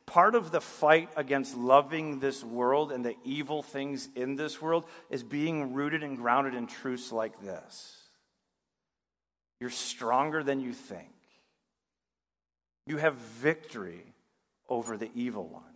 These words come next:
Stand firm, therefore, in Christ. This leads us to our fourth point, where John again addresses the whole church. He says, I, well, point number four, "You know the Father.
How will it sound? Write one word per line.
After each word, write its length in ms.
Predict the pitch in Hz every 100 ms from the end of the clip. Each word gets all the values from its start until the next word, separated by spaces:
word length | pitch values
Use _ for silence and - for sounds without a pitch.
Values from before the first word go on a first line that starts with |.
| _ _ _ _ _ _ _ _
Stand 540 | - - 160 165 160 143
firm, 440 | - 156 165 147
therefore, 440 | 123 113 - 120 117
in 200 | 117 107
Christ. 880 | - 123 92 80 - - - - _ _ _ _ _ _ _ _ _ _ _ _ _ -
This 140 | 143
leads 240 | 180 175
us 120 | 165 -
to 80 | 156
our 100 | 135
fourth 420 | - 180 190 185
point, 340 | 160 151 160
where 120 | 160
John 320 | 135 156 165 156
again 420 | 127 151 165 156
addresses 580 | 139 117 139 135 139 -
the 120 | 135
whole 240 | 135 135
church. 580 | 135 170 165 120 - - - - _ _ _ _ _ _ _ _ _ _ _ _ _ _ _ _ _
He 80 | 151
says, 220 | 185 170
I, 240 | 180 165 - -
well, 220 | 127 123
point 400 | 123 - 151 143
number 160 | 131 123
four, 240 | - 123
"You 180 | 131 175
know 320 | 165 165 170
the 120 | 160
Father. 500 | - 143 127 113 82